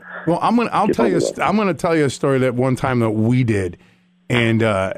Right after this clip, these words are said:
Speaker 1: and then I want, I wanna see if you got a story like that. Like, we played a show, and I can't remember. It was in Massachusetts somewhere.
Speaker 2: Okay.
Speaker 1: And it was, we're supposedly headlining with a bunch of, like, local bands. It was, like, an in-between or a one-off or something like that. It was just something to kinda
Speaker 2: Yeah.
Speaker 1: fill the time.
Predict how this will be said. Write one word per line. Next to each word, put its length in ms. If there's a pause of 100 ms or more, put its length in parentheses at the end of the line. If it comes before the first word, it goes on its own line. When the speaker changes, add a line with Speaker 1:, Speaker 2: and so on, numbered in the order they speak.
(100)
Speaker 1:
and 200
then 120
I 100
want, 300
I 60
wanna 200
see 160
if 100
you 80
got 160
a 60
story 320
like 220
that. 240
Like, 160
we 160
played 300
a 60
show, 400
and 80
I 60
can't 200
remember. 260
It 60
was 140
in 200
Massachusetts 920
somewhere. 500 (300)
Speaker 2:
Okay. 300 (120)
Speaker 1:
And 600 (140)
it 300
was, 300
we're 560 (360)
supposedly 580
headlining 680
with 100
a 60
bunch 320
of, 100
like, 200
local 360
bands. 480
It 40
was, 140
like, 140
an 80
in-between 640
or 140
a 60
one-off 520
or 60
something 300
like 120
that. 140
It 40
was 140
just 200
something 240
to 60
kinda 260
Speaker 2:
Yeah. 40
Speaker 1:
fill 220
the 80
time. 320